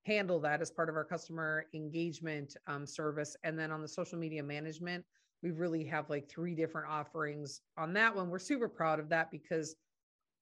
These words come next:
it was born out of a necessity to help clients. We went out, interviewed, like, I probably interviewed fifteen to twenty different social media management companies trying to find solutions for some of our clients. And everybody was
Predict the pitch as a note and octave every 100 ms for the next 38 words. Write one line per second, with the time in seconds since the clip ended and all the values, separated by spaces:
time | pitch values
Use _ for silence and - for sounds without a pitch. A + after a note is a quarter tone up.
0 | _ - G#3 G3 F3+ C#3+ F3+ G3 F#3+ F3
1 | D#3+ D#3 D3+ - G3 F#3+ E3+ D#3 D3+ -
2 | D#3+ E3 D#3 - F3 E3 D3+ - E3 D#3+
3 | D#3+ D#3+ D#3+ E3+ E3+ D3+ D#3 D#3 D#3 D3
4 | C#3+ C#3 - F3+ C4 B3 A3 F#3 E3 E3+
5 | D#3 D#3 D3+ G3 F#3+ - F#3 D#3 - -
6 | D#3 C#3+ B2 D#3+ D#3+ E3 - D#3 D#3+ D#3
7 | D3+ C#3+ D3 D3 D#3 - D#3+ E3 D3 E3
8 | D#3 - D#3 - D#3 D3+ D3 E3+ - D#3+
9 | D#3+ C#3+ D3 C#3 D3 D3 E3+ F3+ D3+ D3
10 | D#3+ D#3+ D#3 D3+ C#3